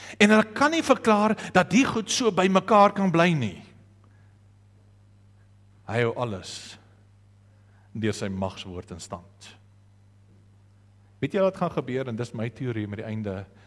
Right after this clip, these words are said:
dat die Here sê die hele aarde gaan tot niet. En die fisika onderskryf dit wat hierdie manne sê, is dat Jesus se magswoord gaan die mo-, op molekulêre vlak alles los.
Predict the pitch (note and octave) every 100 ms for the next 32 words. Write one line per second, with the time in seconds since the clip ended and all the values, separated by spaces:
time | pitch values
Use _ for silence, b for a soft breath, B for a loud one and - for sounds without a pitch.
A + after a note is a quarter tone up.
0 | b A2 G#2+ A2+ A#2 B2 A2+ A2 A#2 A#2
1 | A#2 A2 G#2+ - G#2 G2 - A2 - -
2 | - _ _ _ _ _ _ b b b
3 | b b b b B2 B2 B2+ - - -
4 | - C#3+ B2 - - b b b b _
5 | - G3+ F3+ D3 C#3+ C3 B2+ - F3+ D#3+
6 | A#2 - B2 A#2 A#2 G#2+ G#2 G2+ - B2
7 | G2 A#2 _ _ _ b b b b b
8 | b A#2+ C#3+ A#2+ D#3+ - B2+ A#2 A2+ A2+
9 | A2 G#2 - A#2 G#2 G2+ G#2 G#2+ G#2+ G#2
10 | C3 A#2 A#2 B2+ - A2+ G2+ - A2+ A2+
11 | G#2+ F#2 F2+